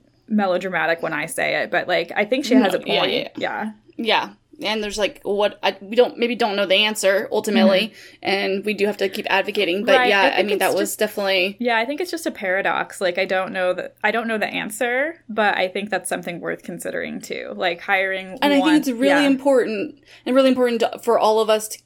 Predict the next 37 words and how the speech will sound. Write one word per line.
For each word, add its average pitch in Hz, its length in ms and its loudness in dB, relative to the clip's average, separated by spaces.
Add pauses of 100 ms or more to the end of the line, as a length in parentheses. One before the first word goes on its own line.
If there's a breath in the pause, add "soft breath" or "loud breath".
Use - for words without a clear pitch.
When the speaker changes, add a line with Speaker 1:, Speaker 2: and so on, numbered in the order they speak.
(160)
Speaker 2:
to, 202 400 4 (840)
to 214 80 0
have 233 280 0
that 196 380 6
in 208 100 0
our 196 80 -2
heads 240 280 0
so 196 100 -4
that 165 260 2
we 196 160 -2 (160)
don't 208 280 0
make 208 260 -2
that, 139 400 0 (360)
I 214 80 -4
don't 202 140 -6
know, 170 260 -6
mistake's 202 580 -4
the - 100 -4
wrong 90 200 -10
word, 76 240 -4
but, 196 120 0
like, 196 260 -2
the, 196 120 -6
fall 220 280 2
into 202 180 -4
that 160 200 0
pitfall 180 360 0
of 175 140 -2
putting 175 460 -2 (180)
this - 540 -4 (880)
blame 175 420 0
or 156 100 2
labor 131 580 0
solely - 420 0
on - 180 -6
the - 80 -6
shoulders - 680 -8